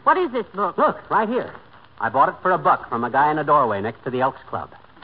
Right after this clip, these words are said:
Speaker 2: The name of it is Man's Untapped Energy. <laughs> Why? If I'd read this thing thirty years ago, who knows what I might have been today.
Speaker 1: Who knows what yours it is?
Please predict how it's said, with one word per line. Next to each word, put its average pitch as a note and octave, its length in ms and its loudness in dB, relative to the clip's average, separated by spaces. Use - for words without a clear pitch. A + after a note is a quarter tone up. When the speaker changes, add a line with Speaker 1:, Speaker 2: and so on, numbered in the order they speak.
Speaker 2:
The B2+ 60 -2
name F#3+ 260 0
of C#3 140 0
it G3+ 60 -6
is C#3 160 -6
Man's E3+ 520 -2
Untapped F3+ 520 -2
Energy. B2+ 300 -4
<laughs> - 420 -16
Why? G#3 240 -2
If B2 80 -10
I'd E3+ 220 2
read F#3 160 -2
this F#3 160 -4
thing F#3 180 0
thirty F#3 240 -2
years F#3+ 240 -2
ago, D3 240 0
who A3 160 0
knows E3 320 0
what B2+ 140 -4
I C#3+ 80 0
might D#3 200 2
have F3+ 60 -4
been D#3 180 -4
today. C3 300 -2
Speaker 1:
Who A#3+ 140 -6
knows B3+ 260 0
what G#3+ 160 -6
yours A#3 300 0
it G3+ 160 -12
is? C4 260 -6